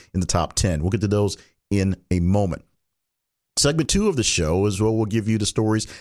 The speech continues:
that are almost there. They almost made it into their stories eleven through fifteen, just out of reach, out of range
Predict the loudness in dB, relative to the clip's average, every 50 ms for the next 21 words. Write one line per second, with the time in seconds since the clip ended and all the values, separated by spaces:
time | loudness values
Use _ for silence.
0 | -6 _ 0 2 2 2 0 -2 -2 0 2 2 2 2 2 0 0 0 0 -2
1 | -4 -6 -6 -6 -4 -2 -2 0 0 0 0 0 0 0 0 2 0 0 0 0
2 | 0 0 0 0 0 0 -2 -2 0 0 0 0 0 2 0 0 0 0 -2 0
3 | 0 0 0 0 -2 -6 -12 -20 -8 -6 -4 -2 0 0 0 0 0 0 -2 -2
4 | -2 -2 -2 -2 -2 -2 -2 -2 0 0 2 2 2 2 2 0 0 0 0 0
5 | 0 0 -2 -2 _ -2 0 0 0 0 0 0 0 0 0 0 -2 -2 -2 0
6 | 0 0 0 -2 -2 0 0 0 0 0 0 -2 -4